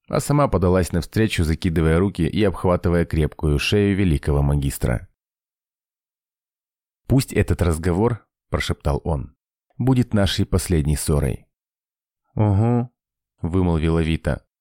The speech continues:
вжимаясь лицом в его грудь, чувствуя кожей щек бархатистость ткани и гладкий холодок серебра. Давид не видел ее глаз и того, как в них разгоралось черное пламя,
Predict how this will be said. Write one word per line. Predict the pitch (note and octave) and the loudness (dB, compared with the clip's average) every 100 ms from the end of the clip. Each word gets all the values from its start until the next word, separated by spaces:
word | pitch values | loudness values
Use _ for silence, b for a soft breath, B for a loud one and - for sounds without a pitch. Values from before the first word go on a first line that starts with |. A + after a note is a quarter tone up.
| - | -10
вжимаясь | F#2 A2 C3 A#2 - | -2 0 2 0 -2
лицом | F#2 - A2 | -2 0 0
в | |
его | F2 E2+ F2 | 0 0 0
грудь, | E2+ A2 G#2 - | 0 -2 -2 -4
чувствуя | - A2 - F#2 F2+ | -4 -4 -2 0 0
кожей | - G#2 E2+ F2 | 0 -2 0 -2
щек | - A2 G#2 E2 | -2 -2 -2 -2
бархатистость | F2 - F2+ - G#2 F#2+ E2+ - | -4 -2 -4 -2 -2 -2 -4 -4
ткани | - - G2+ F#2+ | -6 0 0 0
и | - G2 | -2 -2
гладкий | F#2+ F2+ - - | 0 0 0 -4
холодок | - F2+ E2+ D2 D#2 | -2 0 0 0 -2
серебра. | - D#2 D2 C#2+ C#2 - _ _ _ _ _ _ _ _ _ _ _ | 0 -2 0 0 -2 -4 _ _ _ _ _ _ _ _ _ _ _
Давид | F#2+ G2 A2+ D3+ | -4 0 0 0
не | G#2 F#2+ | 0 2
видел | F2+ F#2+ F2 | 2 2 2
ее | D#2+ D2+ | 2 0
глаз | D#2+ D#2 C#2+ - | 0 0 -2 -6
и | - - | -6 -2
того, | A2+ B2 | 0 0
как | A#2 F2 | 0 -4
в | D#2+ | -2
них | F2 A2 - | 0 0 0
разгоралось | E2 D#2 E2 F2+ F2 - | -4 -2 0 2 2 -2
черное | - F2 D#2+ D#2+ D#2 | -2 -2 0 0 0
пламя, | - D#2+ C#2 C2+ - | 0 0 0 -4 -8